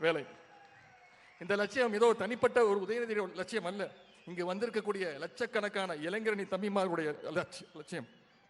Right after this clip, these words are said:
இந்தியா முழுவதும் காவி சாயம் பூச நினைக்கின்ற பாசிஸ்டுகளை வீழ்த்துவதே அந்த லட்சியத்தின் முதல் படி. காவி சாயத்தை அழிச்சுவிட்டு சமூக நீதி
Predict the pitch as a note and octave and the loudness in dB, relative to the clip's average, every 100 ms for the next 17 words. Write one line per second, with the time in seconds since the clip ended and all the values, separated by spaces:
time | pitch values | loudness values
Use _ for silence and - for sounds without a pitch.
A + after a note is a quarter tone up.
0 | _ _ _ _ _ - E3 F3+ G#3+ G3 | _ _ _ _ _ -16 -8 0 2 4
1 | G3 G3+ G3+ D3+ - - - _ - G#3 | 4 2 2 -2 -8 -20 -20 _ 0 2
2 | A#3 A3+ G#3+ F#3+ G3+ G3+ F#3+ F#3 F#3 F#3 | 2 2 0 0 0 0 -2 -4 -6 -2
3 | F3 E3 G3 A3+ - G3+ F3+ D#3 - - | -2 -2 -4 -4 -4 -2 -2 -6 -12 -20
4 | _ _ F3+ A#3+ A3+ G3 G#3 A3 G3+ F3 | _ _ -4 -2 -2 0 2 0 -2 -4
5 | E3+ E3+ - G#3+ G#3 F3+ D3 E3+ F#3 - | -4 -4 -4 -4 -4 -6 -6 -6 -4 -4
6 | D#3+ C#3+ - _ _ _ _ - F3+ A3+ | -6 -6 -14 _ _ _ _ -2 2 2
7 | A3+ G#3 G3+ G3+ - F3 E3 - D#3+ A3 | 0 -2 -2 -4 -8 -8 -8 -6 -4 -4
8 | - G3+ - D#3 - - _ _ - F3+ | -6 -6 -4 -8 -10 -20 _ _ -6 0
9 | B3 B3 A#3 G#3 | 2 4 2 0